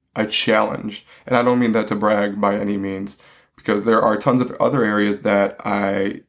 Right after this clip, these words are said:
currently lack discipline that I know I need to work on. But when it comes to something like the gym, I don't think about it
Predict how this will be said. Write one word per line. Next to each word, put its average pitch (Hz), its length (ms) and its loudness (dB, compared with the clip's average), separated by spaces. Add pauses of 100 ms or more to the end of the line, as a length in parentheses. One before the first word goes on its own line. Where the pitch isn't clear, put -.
currently 107 300 0
lack 127 320 0
discipline 107 420 -2
that 104 120 2
I 101 100 2
know 101 200 0
I 101 40 2
need 101 160 0
to 101 80 0
work 101 260 -2
on. 104 220 -8 (240)
But 117 100 2
when 254 140 2
it - 80 -6
comes 135 260 0
to 120 320 2
something 113 320 0
like 104 160 0
the 104 80 -2
gym, 104 560 -2 (880)
I 143 120 2
don't 190 180 0
think 180 160 -2
about 107 260 2
it 101 200 0